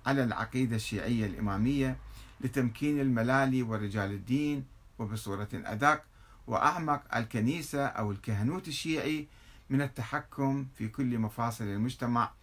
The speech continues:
الدينية والثقافية والسياسية والعسكرية والاقتصادية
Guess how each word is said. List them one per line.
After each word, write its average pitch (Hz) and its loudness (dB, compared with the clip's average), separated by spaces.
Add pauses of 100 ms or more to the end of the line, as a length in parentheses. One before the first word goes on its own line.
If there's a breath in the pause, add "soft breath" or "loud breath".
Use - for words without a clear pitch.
(420 soft breath)
الدينية 117 2
والثقافية 117 -2
والسياسية 110 -4
والعسكرية 107 -4
والاقتصادية 120 -4